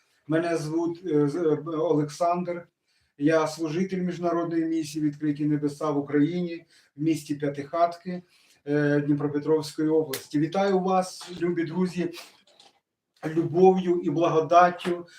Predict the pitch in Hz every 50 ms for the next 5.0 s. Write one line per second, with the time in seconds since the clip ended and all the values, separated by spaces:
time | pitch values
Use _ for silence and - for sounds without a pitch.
0 | - _ - 139 165 185 185 185 - 190 185 185 180 180 175 175 180 180 - -
1 | 160 160 156 143 143 - 147 143 - - 135 - 135 135 - - - - 165 165
2 | 170 - - 156 139 127 147 147 139 135 131 131 131 131 - - - 131 117 107
3 | - - _ _ _ _ _ _ _ _ _ _ _ - - 185 190 185 180 175
4 | 170 170 185 208 214 214 - - 190 180 185 180 180 185 185 180 170 180 175 147